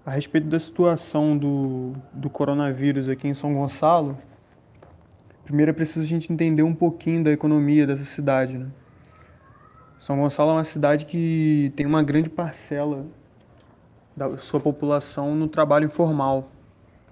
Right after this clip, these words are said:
É uma cidade muito populosa, né? Tem mais de um milhão de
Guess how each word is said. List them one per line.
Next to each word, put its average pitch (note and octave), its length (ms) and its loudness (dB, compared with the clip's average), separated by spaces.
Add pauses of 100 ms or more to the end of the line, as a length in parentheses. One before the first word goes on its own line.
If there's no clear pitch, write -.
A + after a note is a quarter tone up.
(1000)
É C3 40 -10
uma C3 120 -4
cidade C#3+ 320 2
muito D3 800 2 (520)
populosa, D3+ 720 4
né? C#3+ 140 -2
Tem C3+ 120 -4
mais C#3+ 220 -2
de D3 60 -4
um D3 40 -2
milhão C#3 320 -2
de C3 300 -4